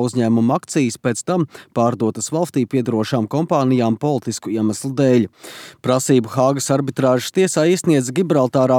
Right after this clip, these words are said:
bāzētā holdinga kompānija Menatep Group,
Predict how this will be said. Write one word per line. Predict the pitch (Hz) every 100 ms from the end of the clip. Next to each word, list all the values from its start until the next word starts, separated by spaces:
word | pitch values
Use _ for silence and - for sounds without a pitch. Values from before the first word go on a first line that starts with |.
| 123
bāzētā | 147 143 127 127 120
holdinga | 139 151 147 123
kompānija | - 135 139 135 123 127 123
Menatep | 127 151 117 123 104
Group, | 123 123 107